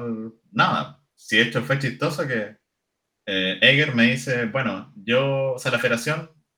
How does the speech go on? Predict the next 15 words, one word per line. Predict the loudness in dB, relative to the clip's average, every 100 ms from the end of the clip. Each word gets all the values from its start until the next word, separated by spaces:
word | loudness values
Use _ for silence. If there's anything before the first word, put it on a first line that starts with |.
| _ -2
va |
a | 2
pagar | 4 4
los | 2
pasajes | -2 -2 -4 -2 -6 -8 _
porque | -10 -8 -4 0
no | 2
nos | 2 0
están | -2 -2
dando | 0 -2
plata | -2 -2
para | -2 -4
los |
pasajes". | -8 -10 -12 -14 _ _ _ _ _ _ _ _ -8
Y | -2 0 2 2 2 0 -2 -6